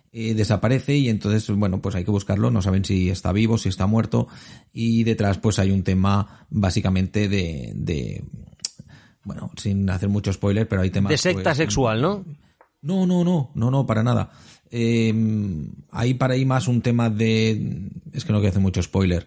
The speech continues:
Speaker 2: Pues no lo digas, no lo digas.
Speaker 1: Pero bueno, hay, hay temas de bullying y demás y,
Speaker 2: Vale.
Speaker 1: y alguna otra cosilla sorpresa, ¿eh? Eh, pero bueno, es una, es una serie que está bien, está bien, bien hecha,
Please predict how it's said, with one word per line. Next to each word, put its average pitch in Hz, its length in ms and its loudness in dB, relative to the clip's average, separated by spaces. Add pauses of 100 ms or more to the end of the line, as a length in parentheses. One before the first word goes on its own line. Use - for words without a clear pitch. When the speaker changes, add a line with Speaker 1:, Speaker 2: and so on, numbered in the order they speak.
Speaker 2:
Pues 113 140 -2
no 123 80 0
lo 117 100 2
digas, 151 220 0
no 113 100 0
lo 120 80 2
digas. 185 220 -6
Speaker 1:
Pero 127 200 -6
bueno, 113 200 0
hay, 127 160 0
hay 139 120 2
temas 110 240 0
de 104 80 0
bullying 123 400 0
y 107 100 2
demás 120 380 0
y, 101 200 -2
Speaker 2:
Vale. 107 240 -4
Speaker 1:
y - 40 2
alguna 107 200 0
otra 101 160 0
cosilla 101 340 2
sorpresa, 98 540 -2
¿eh? 180 80 2 (560)
Eh, 113 540 0
pero 135 140 -2
bueno, 147 360 0
es 120 160 0
una, 151 220 2 (140)
es 127 180 -2
una 139 280 2
serie 117 220 0
que 110 80 0
está 104 200 0
bien, 156 180 2
está 131 220 0
bien, 101 560 2
bien 101 160 2
hecha, 170 420 -2